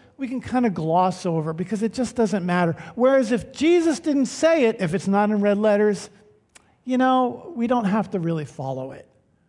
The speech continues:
Okay, there's some red letter Christians around today. Maybe some of you know them. And so we may be tempted, and for various reasons, to also unhitch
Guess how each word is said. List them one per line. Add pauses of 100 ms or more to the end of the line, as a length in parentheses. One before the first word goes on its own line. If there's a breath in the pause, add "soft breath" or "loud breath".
(160)
Okay,
there's
some
red
letter
Christians
around
today.
Maybe
some
of
you
know
them. (920 soft breath)
And
so
we
may
be
tempted,
and
for
various
reasons, (300 soft breath)
to
also
unhitch